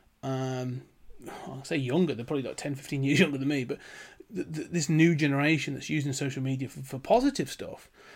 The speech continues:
Um, and so I'm, I want to learn about those. And so I've, you know, they say as you become older, you become more conservative. I'd like to think I've become more liberal. Um, and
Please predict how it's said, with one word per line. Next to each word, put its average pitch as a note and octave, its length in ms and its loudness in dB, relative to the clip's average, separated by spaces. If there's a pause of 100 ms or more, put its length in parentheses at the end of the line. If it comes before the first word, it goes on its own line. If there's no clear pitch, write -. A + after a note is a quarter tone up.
(220)
Um, C#3+ 440 0
and C#3+ 500 -2 (180)
so C#3+ 200 -2
I'm, E3 220 -2
I D#3 100 -2
want D#3+ 300 0
to - 80 -6
learn D3 200 2
about C3 220 -2
those. C#3 540 0 (140)
And C#3+ 180 -4
so D#3 220 -4 (320)
I've, D#3 320 0 (120)
you G3 120 -4
know, - 60 -6
they - 60 -4
say - 140 -2
as D3 80 2
you C#3+ 60 0
become C#3 360 -4
older, C#3 280 4
you C3 80 -2
become C3 240 -2
more B2+ 180 0
conservative. D3+ 560 -2
I'd B2 160 -10
like F3 160 0
to - 60 -10
think D#3 120 0
I've B2+ 100 -6
become C3+ 200 0
more C3+ 160 4
liberal. D#3+ 420 8 (920)
Um, C3+ 480 2 (760)
and C#3 480 2